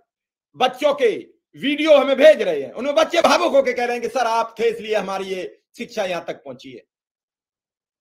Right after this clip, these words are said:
और जब वो बच्चा भावुक होकर कहता है कि "गुरुजी बहुत अच्छा पढ़ाते थे", और जब उससे पूछा जाता है कि "तुम्हें पढ़ाने वाले को तनख्वाह कितनी मिलती थी?" तो वो रो पड़ता है बच्चा।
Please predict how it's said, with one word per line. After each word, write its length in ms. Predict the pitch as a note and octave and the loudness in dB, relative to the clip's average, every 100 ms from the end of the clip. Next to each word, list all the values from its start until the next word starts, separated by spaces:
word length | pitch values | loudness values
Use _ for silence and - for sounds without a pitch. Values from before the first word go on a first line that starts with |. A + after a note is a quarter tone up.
| _ _ F3 | _ _ -6
और 60 | |
जब 140 | G#3 C4 | 0 2
वो 100 | B3 | 4
बच्चा 320 | - - D#4 | 2 0 0
भावुक 320 | B3 B3 C4 | 2 0 0
होकर 200 | C4 B3+ | 0 0
कहता 260 | A#3+ A3+ A#3+ | -2 -2 0
है 100 | A#3+ | -2
कि 100 | A3+ | -4
"गुरुजी 300 | A#3 A#3 B3+ | -6 -6 0
बहुत 260 | A#3+ A#3+ | 0 0
अच्छा 220 | A#3 B3 | -2 -2
पढ़ाते 340 | A3 G#3+ G#3+ A3 | -2 -4 -4 0
थे", 400 | C4+ C4 - - _ _ | 4 4 2 -8 _ _
और 440 | G3 G3 F#3+ - _ _ _ _ | 0 0 -2 -12 _ _ _ _
जब 140 | A3+ A3+ | -4 -2
उससे 240 | A3 A#3+ | -2 -2
पूछा 340 | A#3+ B3 B3 | -2 -6 -2
जाता 280 | A#3 G#3+ A3 | 0 0 0
है 60 | A3 | -2
कि 100 | A3+ | -2
"तुम्हें 220 | G#3+ G#3+ | -4 -4
पढ़ाने 260 | G3+ A3+ G#3+ | -2 -2 -2
वाले 220 | G#3 G#3+ | -2 -2
को 120 | G#3+ | -4
तनख्वाह 380 | G#3+ F#3+ F3+ A3+ | -4 -6 -4 -4
कितनी 280 | G#3 G#3 G#3 | -4 -8 -10
मिलती 280 | G3 G#3 | -10 -10
थी?" 60 | G3+ | -8
तो 120 | G#3 | -8
वो 80 | F3 | 0
रो 160 | G#3+ A3+ | 0 2
पड़ता 300 | G#3 F#3 E3 | -2 -4 -6
है 80 | D#3 | -6
बच्चा। 320 | - - | -8 -14